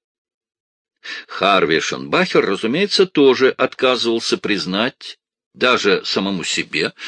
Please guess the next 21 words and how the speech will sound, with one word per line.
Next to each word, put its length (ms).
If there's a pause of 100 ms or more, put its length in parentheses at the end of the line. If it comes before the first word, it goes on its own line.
(120)
что 340
он 280
причинил 560
окружающим 800
массу 560
несчастий. 760 (640)
Даже 360
на 120
суде 440
он 200 (340)
благочинно 960 (100)
отметил 560
тот 220
факт, 240
что 220
он 100
является 680 (220)
дипломированным 1200 (120)
фармацевтом 880
с 140
лицензией, 880